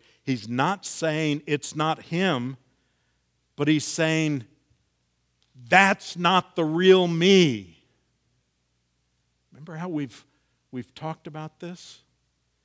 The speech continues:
Instead of identifying ourselves as sinners and saying, "Yep, that's me, I'm just a sinner," of course that would happen. Instead, we should say we are children of the living God who sometimes sin,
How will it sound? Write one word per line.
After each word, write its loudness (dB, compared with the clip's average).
Instead 0
of 4
identifying 2
ourselves -2
as 0
sinners 0
and -4
saying, -2
"Yep, 0
that's -12
me, -6
I'm -10
just -12
a -8
sinner," -8
of -20
course -6
that 2
would -6
happen. -4
Instead, 2
we 4
should -2
say 2
we 4
are 4
children 0
of -2
the -4
living -2
God 4
who -2
sometimes -4
sin, 2